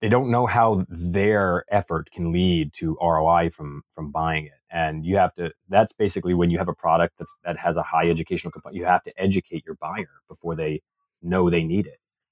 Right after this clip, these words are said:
That's a very difficult business to build without resources, for sure. But the job fair, no problem. Uh, Doug had to leave. The other co-founder, uh, by the way, who lived at home still, nothing wrong with that, of course, but he, he didn't have to worry about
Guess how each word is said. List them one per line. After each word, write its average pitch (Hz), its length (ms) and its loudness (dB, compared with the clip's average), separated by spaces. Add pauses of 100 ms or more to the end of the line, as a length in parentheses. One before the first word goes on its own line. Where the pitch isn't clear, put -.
(200)
That's 95 160 -6
a 92 40 -2
very 85 360 2
difficult 82 300 -2
business 87 360 -4
to - 60 -20
build - 300 -20 (600)
without 78 180 -6
resources, 80 480 -4
for - 120 -20
sure. - 420 -6 (120)
But - 100 -20
the 73 60 -20
job 95 300 2
fair, 123 300 -2
no 92 120 -2
problem. 73 380 -10 (760)
Uh, 87 120 -4
Doug 107 260 2
had 101 120 4
to 90 80 2
leave. 90 260 4
The 87 160 -2
other 101 220 4
co-founder, 85 840 -2
uh, 107 80 -2 (140)
by 101 100 -2
the 98 80 4
way, 95 100 2
who 95 60 2
lived 92 220 2
at 87 60 -2
home 110 200 2
still, 69 400 -8
nothing 92 240 -6
wrong 95 160 2
with 90 100 0
that, 80 100 -4
of 76 100 -10
course, 76 260 -6
but 80 160 -12
he, 87 360 -2 (420)
he 107 80 -4
didn't 90 160 4
have 82 140 0
to 82 80 -8
worry 87 240 2
about 73 300 0